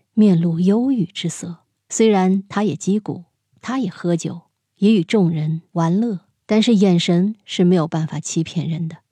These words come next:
他原本的壮国抱负之心，也都因为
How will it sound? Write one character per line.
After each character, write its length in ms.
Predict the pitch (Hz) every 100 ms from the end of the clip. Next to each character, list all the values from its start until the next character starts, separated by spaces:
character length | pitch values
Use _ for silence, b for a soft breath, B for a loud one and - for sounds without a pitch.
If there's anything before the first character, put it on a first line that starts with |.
| _ _ _ -
他 140 | 220
原 280 | 214 214 254
本 240 | 226 175
的 360 | 175 165 160 151 - _
壮 320 | 247 202 185
国 240 | 170 170
抱 240 | 180 208 165
负 220 | - 160
之 180 | - 175
心， 380 | - 196 190 - _ _ -
也 160 | 175
都 240 | 180 294 294
因 220 | 277 262
为 320 | 175 180 175